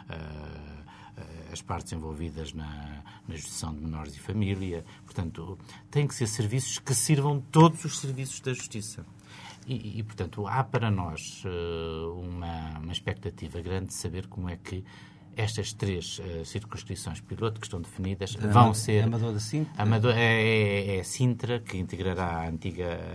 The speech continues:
Speaker 1: comarca que nunca veio a ser instalada da Amadora. É, é depois uma na zona de Aveiro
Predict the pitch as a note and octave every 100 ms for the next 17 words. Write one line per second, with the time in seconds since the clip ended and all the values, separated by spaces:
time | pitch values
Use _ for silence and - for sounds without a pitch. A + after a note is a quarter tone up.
0 | D#2+ E2 - F#2 F2+ F2 E2 F2 D#2+ E2+
1 | E2+ F#2 E2 - F2 E2+ E2 E2 E2+ F2+
2 | A2 A#2+ B2 - - - - - - G#2+
3 | G2 G2 F#2+ F#2+ F#2 F#2+ F#2 F#2 - G#2+
4 | G2 F2+ F#2+ F#2 F2+ F2+ F2+ F2+ F2+ E2+
5 | F#2+ F2+ E2 E2+ E2+ D#2+ G2+ A2+ A2+ B2+